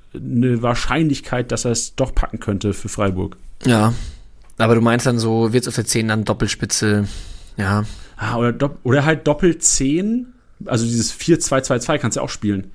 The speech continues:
Speaker 1: Mit Asmun Schick vorne drin, gehst halt mal auf die, auf, auf die Köpfe, aber macht halt auch kein wenig Sinn gegen Freiburg eigentlich. Eigentlich musst du gegen Freiburg, eigentlich brauchst du Adli, Diaby und Co. gegen Freiburg,
Speaker 2: Ja.
Speaker 1: um da was anrichten zu können.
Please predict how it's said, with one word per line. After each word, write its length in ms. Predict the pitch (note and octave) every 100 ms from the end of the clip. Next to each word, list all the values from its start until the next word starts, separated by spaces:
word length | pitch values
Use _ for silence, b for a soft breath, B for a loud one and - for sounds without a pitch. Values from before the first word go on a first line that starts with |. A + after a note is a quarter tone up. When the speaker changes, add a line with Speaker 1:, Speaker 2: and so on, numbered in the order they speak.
| b
Speaker 1:
Mit 180 | A#2 A2
Asmun 340 | D3 - D3+ C3
Schick 280 | - F3+
vorne 260 | - F#3 F#3
drin, 380 | E3+ G3+ A#3+ A#3+ b b
gehst 180 | D3 -
halt 80 | C3
mal 120 | B2
auf 120 | A2+
die, 100 | C3+
auf, 220 | A2+ B2+
auf 140 | - -
die 100 | A2
Köpfe, 480 | - D3 F3+ F3+ -
aber 300 | A#2 A2+ A2
macht 180 | B2
halt 80 | -
auch 140 | - -
kein 200 | B2 A2+
wenig 240 | B2 A#2+
Sinn 140 | C3
gegen 140 | A2 G2+
Freiburg 320 | A#2 G#2+ F2
eigentlich. 340 | F2+ F2+ F2
Eigentlich 140 | A#2 A#2+
musst 160 | D3
du 60 | B2
gegen 120 | G#2+
Freiburg, 460 | G#2 A2 A2 A2 - B B B B
eigentlich 280 | - E3 A#2+
brauchst 340 | B2+ D#3+ -
du 140 | D#3+ D3+
Adli, 300 | D#3+ D3 D3
Diaby 400 | C#3 C3 B2+ C3
und 100 | B2+
Co. 160 | C3
gegen 180 | A2+ F#2+
Freiburg, 360 | - G2+ F#2+ -
Speaker 2:
Ja. 40 |
Speaker 1:
um 60 | G#2+
da 80 | G2+
was 100 | G2
anrichten 300 | G2+ F2+ -
zu 100 | G#2
können. 280 | G2+ F#2